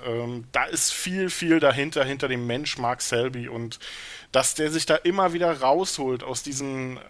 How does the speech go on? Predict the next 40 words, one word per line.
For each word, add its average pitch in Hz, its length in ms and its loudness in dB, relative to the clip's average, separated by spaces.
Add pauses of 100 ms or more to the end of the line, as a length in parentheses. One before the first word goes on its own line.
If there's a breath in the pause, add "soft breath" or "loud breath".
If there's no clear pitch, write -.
ja, 135 180 -2
auch 147 160 -4
mentalen 156 600 2
Löchern, 147 400 -2
das 131 160 -4
ist, - 180 -2
äh, 131 260 -4
wirklich 139 280 -8
brillant 127 400 -4
anzuschauen. 131 640 -6
Und 120 320 -10 (400 loud breath)
dass 127 180 0
der 135 140 0
spielerisch 151 800 -2
Unmengen 196 640 -2
an 151 200 -6
Klasse 156 480 0
hat, 117 160 -4
das 120 140 -6
hat 135 80 -2
er 143 80 0
ja 135 200 0
am 127 120 -8
Anfang 160 360 -4
der 113 160 -4
Woche 113 220 -8
gezeigt, 117 540 0 (520 loud breath)
wie 139 200 0
er 165 80 8
sich 143 180 -2
ja 147 100 4
dann 135 160 2
durch 131 140 -4
die 131 140 -6
ersten 139 300 0
Matches 135 340 -6
durchgekämpft 143 840 -4
hat, 113 180 0
durchgearbeitet 131 960 0
hat, 139 300 0